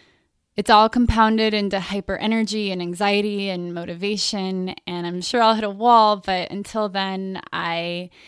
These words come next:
am going to swim as hard as I can. Because right now, I think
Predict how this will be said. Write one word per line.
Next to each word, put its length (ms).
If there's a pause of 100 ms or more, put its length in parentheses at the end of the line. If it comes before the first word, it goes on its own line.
(420)
am 180
going 300
to 80
swim 640
as 340
hard 360
as 120
I 140
can. 680 (440)
Because 380
right 180
now, 200
I 120
think 360